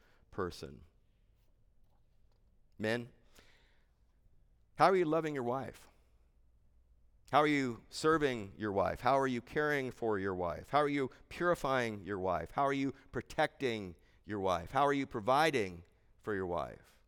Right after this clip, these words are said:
How are you preserving your wife?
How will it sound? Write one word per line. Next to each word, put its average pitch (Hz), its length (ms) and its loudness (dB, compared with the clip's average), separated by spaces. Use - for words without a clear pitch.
How 131 120 2
are 143 40 2
you 143 220 2
preserving 117 760 0
your 98 200 -4
wife? 78 580 -4